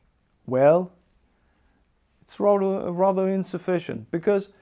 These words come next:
unique, it requires the input data to be sorted. The matching lines must be adjacent. Otherwise, it will print out the whole input.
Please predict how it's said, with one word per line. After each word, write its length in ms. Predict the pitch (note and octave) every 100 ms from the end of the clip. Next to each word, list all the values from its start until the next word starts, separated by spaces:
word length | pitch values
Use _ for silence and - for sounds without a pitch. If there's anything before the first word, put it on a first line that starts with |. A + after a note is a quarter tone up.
| _ _ -
unique, 680 | F#3+ G3 A#3 D#3+ D#3 - _ _ _ _ _ _ _ _ _ -
it 200 | E3 E3
requires 760 | G3+ G#3 G#3+ F#3+ E3 F3 F3+
the 180 | - D3
input 400 | E3 D#3+ C3+ -
data 340 | C3+ C#3+ C#3+ -
to 100 | -
be 160 | B2 C#3
sorted. 720 | C#3 - E3 D#3 D#3 - - _ _ _ _ _ _ _ _ _ _ _ _ _ _ _ _ _ _ _ _ _
The 100 | C#3+
matching 460 | D#3+ G3+ G#3 F3+ D#3+
lines 360 | D#3+ C3 C#3 -
must 360 | D3 D3+ D#3 - F#3 E3 B2
be 240 | B2 D#3+
adjacent. 640 | C#3+ C3+ D3 C#3+ - D3 - _ _ _ _ _ _ _ _ _ _ _ _ _ _ _ _
Otherwise, 580 | G3 B3 E3 C3 C#3+ - _ _ -
it 220 | A3 A3 G3
will 360 | F3 F#3 F#3 _ -
print 280 | F3 G3 D#3
out 220 | D#3+ F#3 -
the 140 | F3+
whole 340 | F3 G3+ G3+
input. 340 | F3 C3 -